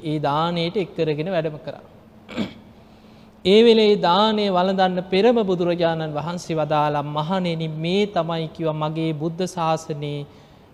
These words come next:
මනෝමය ශරීර මවන භික්ෂූන් වහන්සේලාගෙන්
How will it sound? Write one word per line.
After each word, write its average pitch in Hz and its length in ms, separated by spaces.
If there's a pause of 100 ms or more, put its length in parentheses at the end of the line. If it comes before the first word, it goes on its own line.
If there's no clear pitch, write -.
(160)
මනෝමය 208 800
ශරීර 196 580
මවන 170 420
භික්ෂූන් 175 520
වහන්සේලාගෙන් 160 1040